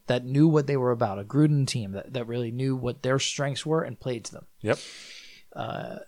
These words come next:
Speaker 1: and downplayed their, their weaknesses, just avoided them as much as possible, right? That's what Gruden does.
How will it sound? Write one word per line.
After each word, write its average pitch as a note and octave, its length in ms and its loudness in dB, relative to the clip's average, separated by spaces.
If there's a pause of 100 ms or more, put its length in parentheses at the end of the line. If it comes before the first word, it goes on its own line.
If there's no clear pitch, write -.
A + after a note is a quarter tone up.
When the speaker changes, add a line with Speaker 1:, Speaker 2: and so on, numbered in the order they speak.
(100)
Speaker 1:
and A#2+ 220 -4
downplayed A#2+ 580 2
their, A2 300 -2
their C#3+ 160 2
weaknesses, F3+ 460 -2
just G#2 180 -10
avoided A#2+ 400 4
them F#2+ 160 -8
as - 80 -12
much F#2+ 120 -10
as G#2 40 -12
possible, C3 320 -2
right? C#3 180 6
That's C3 200 2
what B2 100 0
Gruden D3 260 8
does. F#2+ 320 -2